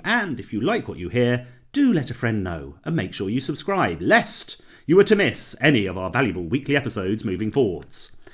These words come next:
We also sport a lovely website at watfordjazzjunction dot com, where you can book tickets to see our gigs here in friendly Watford,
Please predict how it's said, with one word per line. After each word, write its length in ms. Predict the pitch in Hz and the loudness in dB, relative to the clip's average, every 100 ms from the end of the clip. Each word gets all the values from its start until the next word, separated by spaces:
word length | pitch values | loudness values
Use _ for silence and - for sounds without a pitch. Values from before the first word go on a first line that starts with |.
| - - - | -20 -20 -4
We 120 | 185 240 | 0 2
also 280 | 302 247 | 2 0
sport 480 | 226 - 185 233 - - | -4 -2 -4 -4 -10 -6
a 120 | 233 | 0
lovely 480 | 311 311 247 - 78 | 2 2 -2 -8 -10
website 680 | 90 - 135 139 131 - | -10 -4 -2 -2 -2 -6
at 120 | 131 | -4
watfordjazzjunction 760 | 147 131 98 90 87 95 85 85 | -2 -4 -6 -8 -8 -8 -10 -10
dot 220 | 85 - - | -10 -14 -14
com, 560 | - 233 240 285 277 - - _ | -2 0 0 -2 -4 -14 -20 _
where 300 | 220 269 139 | -2 0 -2
you 120 | 120 | -4
can 140 | 160 165 | -4 -4
book 280 | 247 - | -6 -10
tickets 520 | - 285 254 208 - - | -8 -4 -4 -6 -8 -12
to 100 | - | -8
see 180 | 233 | -4
our 140 | 233 220 | -2 -2
gigs 300 | 240 233 - | -4 -6 -4
here 200 | 156 117 | -2 0
in 120 | 95 | -2
friendly 340 | - 214 190 | -2 -2 -2
Watford, 460 | 113 98 - 82 - | -4 -6 -8 -12 -12